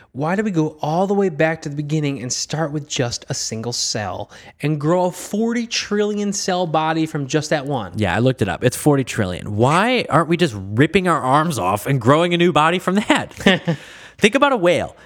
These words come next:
Speaker 2: It's got a thousand times more cells than we do. That's an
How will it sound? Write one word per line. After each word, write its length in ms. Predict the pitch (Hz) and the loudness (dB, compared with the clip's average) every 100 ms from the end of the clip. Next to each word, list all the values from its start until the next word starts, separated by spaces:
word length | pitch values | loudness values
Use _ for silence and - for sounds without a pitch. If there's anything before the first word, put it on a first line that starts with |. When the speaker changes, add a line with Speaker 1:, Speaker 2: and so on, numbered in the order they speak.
| - | 0
Speaker 2:
It's 140 | 160 | 0
got 160 | 202 202 | 0 2
a 120 | 190 | 0
thousand 760 | - - - 117 139 151 160 156 | 0 -2 2 4 4 2 0 0
times 540 | - 131 131 127 131 - | 0 2 2 0 -2 -2
more 720 | 113 123 143 156 160 170 170 | 0 2 4 4 4 2 2
cells 440 | - - 139 135 135 | 0 2 2 2 0
than 160 | 127 | 0
we 100 | 135 | 2
do. 180 | 123 98 | 2 2
That's 200 | 104 - | 2 0
an 100 | 180 | 0